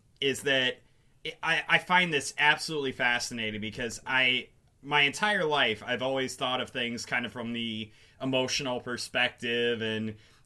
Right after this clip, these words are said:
kind of, you know, getting led by my heart instead of my, you know, brain. Like, I definitely am more of an emotional thinker than a logical one.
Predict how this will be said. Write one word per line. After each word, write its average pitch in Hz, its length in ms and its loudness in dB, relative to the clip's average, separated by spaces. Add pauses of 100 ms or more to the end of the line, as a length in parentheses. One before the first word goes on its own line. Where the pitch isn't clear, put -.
kind 143 240 2
of, 120 120 0
you 120 80 -4
know, 113 280 -2 (260)
getting 131 300 2
led 127 200 4
by 123 140 2
my 120 160 0
heart 120 400 0
instead 120 320 0
of 120 80 -2
my, 113 220 0
you 113 160 0
know, 110 160 -2
brain. 110 500 -2
Like, 110 220 -4
I 120 140 -2
definitely 135 640 -2
am 117 100 0
more 120 320 0
of 110 120 -2
an 113 140 -2
emotional 110 580 -4
thinker 107 480 -4
than 104 180 -4
a 98 60 -8
logical 110 600 -4
one. 92 320 -8